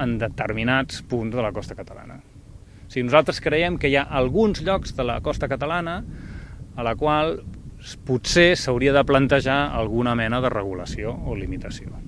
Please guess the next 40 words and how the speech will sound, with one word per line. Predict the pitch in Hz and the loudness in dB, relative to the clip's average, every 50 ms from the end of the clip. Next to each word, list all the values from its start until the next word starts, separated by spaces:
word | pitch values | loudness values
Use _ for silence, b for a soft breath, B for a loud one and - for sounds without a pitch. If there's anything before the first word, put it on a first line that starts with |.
| - - - - B B B B B B B B B B B B B B B - | -12 -12 -10 -10 B B B B B B B B B B B B B B B -4
Perquè, | - 123 113 - 120 | -4 -2 0 0 0
a | 120 | 2
més | 131 123 | 2 4
a | 139 143 | 4 6
més, | 147 135 - | 4 4 4
són | - 131 123 | 2 2 4
llocs | 131 135 127 131 | 4 4 4 2
en | 123 | 0
els | 117 - | 0 0
quals | - 131 123 120 - B B B B B B - - - - - | 2 2 2 0 -2 B B B B B B -14 -14 -16 -12 -6
conviuen | - 120 113 107 117 143 156 147 135 117 101 98 90 - - - | -4 -2 0 4 8 8 10 10 8 6 4 2 -6 -10 -10 -10
els | 127 - - | -10 -8 -6
pescadors | - 98 - 120 110 113 107 113 | -6 -4 -2 -2 -2 0 0 -2
amb | 110 104 | -2 0
canya | - 123 123 113 104 98 | 0 0 0 0 -2 -4
amb | 101 98 95 | -6 -6 -6
els | 92 - | -4 -4
bussejadors, | 101 92 - 101 - 104 110 143 180 180 - - - - - | -4 -2 -2 -2 -2 -2 -2 0 0 -2 -2 -6 -8 -8 -8
eh, | - - - - - - - - - - - - 208 - | -8 -8 -8 -8 -8 -8 -8 -10 -12 -12 -12 -12 -10 -8
pels | - 107 - - | -8 -6 -4 -4
quals | 113 107 - - | -4 -4 -4 -4
també | 110 101 107 117 117 117 | -4 -2 0 0 0 0
és | - - 110 | 0 -2 -4
un | 104 101 - | -4 -4 -2
risc, | 113 120 131 135 127 - - - - 120 | 0 2 2 2 2 0 -4 -6 -4 -4
eh, | 104 98 95 98 101 95 | -4 -4 -4 -4 -6 -6
el | 95 95 95 - | -6 -6 -6 -4
fet | - 107 107 107 | -4 -6 -4 -4
dels | 110 101 98 98 98 95 95 92 - 110 | -4 -2 -2 -2 -4 -4 -4 -2 0 0
hams | 113 117 117 113 113 110 95 104 | 0 0 0 -2 -4 -4 -6 -6
i | 101 98 | -6 -6
els | 98 95 - | -6 -8 -6
fils | - 139 127 123 120 110 - 113 | -2 0 0 0 0 0 -4 -4
en | 104 | -4
els | 95 87 - | -6 -10 -8
quals | - 104 90 104 | -8 -8 -6 -6
et | 98 | -6
pots | - 113 - - | -8 -8 -6 -6
quedar | 107 101 107 | -6 -6 -4
enganxat, | 110 113 - - 165 156 160 160 - | -4 -6 -4 -4 -4 -4 -4 -4 -6